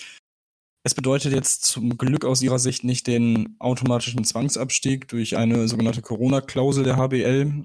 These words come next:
Ähm, anscheinend würde es sich erstmal, ähm, mit einem Punktabzug bemerkbar machen. Wie viel das oder wie viele Punkte das dann werden, äh,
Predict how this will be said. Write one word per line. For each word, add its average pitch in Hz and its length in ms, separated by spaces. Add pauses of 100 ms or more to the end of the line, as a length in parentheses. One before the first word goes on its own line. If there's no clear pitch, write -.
Ähm, 117 400 (760)
anscheinend 127 560
würde 156 160
es 147 180
sich 143 200
erstmal, 135 640
ähm, 120 460
mit 117 280
einem 113 220
Punktabzug - 1000 (120)
bemerkbar 135 420
machen. 139 480 (100)
Wie 110 160
viel 139 340
das 131 360
oder 113 200
wie 123 100
viele 127 180
Punkte 131 260
das 123 120
dann 117 180
werden, 120 580
äh, 98 360